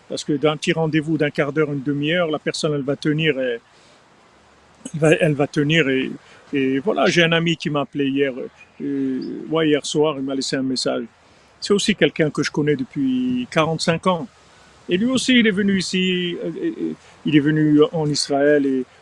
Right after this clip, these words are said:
on lui a proposé une fille, super, tout, tac, tac, mariage, grand mariage et tout. C'est quelqu'un qui a des moyens et tout. Grand mariage, tout ça. Tout, après, il a vu qu'elle était complètement folle. Il a été, il a été, il est obligé de divorcer pendant les Shiva Brachot.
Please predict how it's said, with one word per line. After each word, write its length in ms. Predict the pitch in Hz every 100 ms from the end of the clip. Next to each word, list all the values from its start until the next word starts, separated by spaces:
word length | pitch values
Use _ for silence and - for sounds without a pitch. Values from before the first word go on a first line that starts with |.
| -
on 60 | 143
lui 100 | 143
a 40 |
proposé 500 | - 156 - 147 143
une 140 | 139
fille, 380 | 123 160 156 147
super, 560 | 135 147 - 165 156 143
tout, 240 | 165 151 -
tac, 300 | 156 147 -
tac, 240 | 156 147 -
mariage, 540 | 147 135 143 151 143 120
grand 200 | 139 151
mariage 720 | 147 131 143 151 147 143 131
et 60 | 135
tout. 200 | 156 151
C'est 140 | 147
quelqu'un 320 | 147 131 151
qui 120 | 135
a 40 | 139
des 100 | 135
moyens 560 | 139 139 143 151 147
et 20 | 135
tout. 120 | - - _ _ - - _ -
Grand 200 | 127 151
mariage, 540 | 151 143 147 143 135
tout 120 | -
ça. 320 | 143 160 156 185
Tout, 100 | - 190 - 180
après, 260 | 160 - 190
il 60 |
a 60 | 170
vu 140 | 165
qu'elle 180 | - 156
était 160 | 156 160
complètement 500 | 196 185 196 196 185
folle. 260 | 208 175 123
Il 100 | 135
a 40 |
été, 340 | 120 156 147 131 120 - - - -
il 60 | -
a 40 |
été, 220 | 139 165
il 160 | 151 156
est 40 |
obligé 380 | 151 143 151 160
de 100 | 147
divorcer 500 | 143 156 143 147 -
pendant 260 | 151 151 147
les 80 | 147
Shiva 260 | - 147
Brachot. 380 | 143 147 143 160